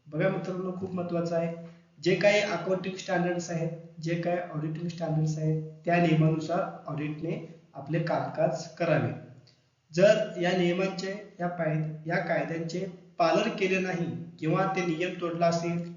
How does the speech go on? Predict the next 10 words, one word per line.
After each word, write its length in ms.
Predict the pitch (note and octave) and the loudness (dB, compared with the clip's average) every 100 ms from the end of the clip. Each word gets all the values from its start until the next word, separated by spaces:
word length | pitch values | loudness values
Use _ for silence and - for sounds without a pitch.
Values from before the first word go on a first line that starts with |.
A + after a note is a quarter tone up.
| - | -4
किंवा 180 | E3+ | -2
उल्लंघन 440 | E3+ D#3 F3+ F#3+ G3 - | 0 2 2 0 -4 -6
केलं 180 | D#3+ D#3 | -2 2
असेल, 440 | D#3 E3+ B2+ - - - _ - | 2 0 -4 -10 -16 -20 _ -2
तर 60 | |
अशा 320 | E3+ D#3 F#3+ F3+ | 2 2 2 -2
वेळी 240 | D#3+ D#3 - - - _ _ _ _ _ _ _ _ _ | -2 -4 -6 -14 -20 _ _ _ _ _ _ _ _ _
त्या 140 | D3+ | 0
संबंधित 720 | D#3 D3+ C#3+ D3+ D3+ F3+ - - - _ _ _ _ _ _ _ _ _ _ _ - | 2 0 -2 -2 -4 -6 -8 -16 -20 _ _ _ _ _ _ _ _ _ _ _ -2
लेखापरीक्षकाला 1120 | D3 D3+ F3+ D3+ - - D3 C#3 C3+ - - | 0 4 4 2 0 -2 0 0 2 0 -2